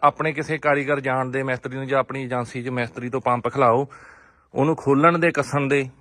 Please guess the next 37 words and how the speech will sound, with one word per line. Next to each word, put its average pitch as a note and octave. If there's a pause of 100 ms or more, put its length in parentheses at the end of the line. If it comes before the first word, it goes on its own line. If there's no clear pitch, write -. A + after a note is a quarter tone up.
(380)
ਕਾਰੀਗਰ D3+
ਹੋਣਾ D#3
ਚਾਹੀਦਾ। C#3
But D#3+
ਇਹ E3+
ਨਹੀਂ F3+
ਵੀ F3+
ਜਿੱਦਾਂ D3+
ਨਟ C3
ਖੋਲ੍ਹੇ C#3
ਤੇ C#3+
ਚੱਕ C3
ਲਿਆ C#3+
ਵੀ C#3
ਮੁੜ C3
ਕੇ B2+
ਇਹਦਾ C3+
ਟਾਈਮ B2 (180)
ਗਲਤ A#2+
ਹੋ C#3
ਜਾਵੇ। D#3 (640)
ਤੇ B2
ਸੋ D3
ਮ-, C#3 (1000)
ਮੇਰੇ D3
ਹਿਸਾਬ D3+
ਦੇ C3
ਨਾਲ D3
ਇਹ D#3 (360)
ਜਾਣੀ C#3
ਕਿ C#3+
ਸਭ C#3+
ਤੋਂ -
ਬੈਸਟ B2
ਆ C#3+
ਵੀ C#3+
ਆਪ, C3